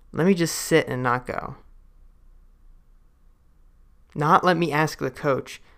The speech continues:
since I'm not playing, do I, if I can't, if I don't have to do this." Not,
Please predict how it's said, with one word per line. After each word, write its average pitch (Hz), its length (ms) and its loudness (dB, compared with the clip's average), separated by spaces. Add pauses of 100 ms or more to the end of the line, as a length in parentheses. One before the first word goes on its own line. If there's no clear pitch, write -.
since - 280 -4
I'm 135 140 0
not 135 260 0
playing, 117 420 -2
do 127 160 -2
I, 120 160 -4 (200)
if 127 120 -14
I 120 100 -6
can't, 123 320 -10
if 123 140 -10
I 120 40 -2
don't 127 120 2
have 123 180 -4
to 123 60 -6
do 120 140 -2
this." 107 220 -10 (380)
Not, 147 420 4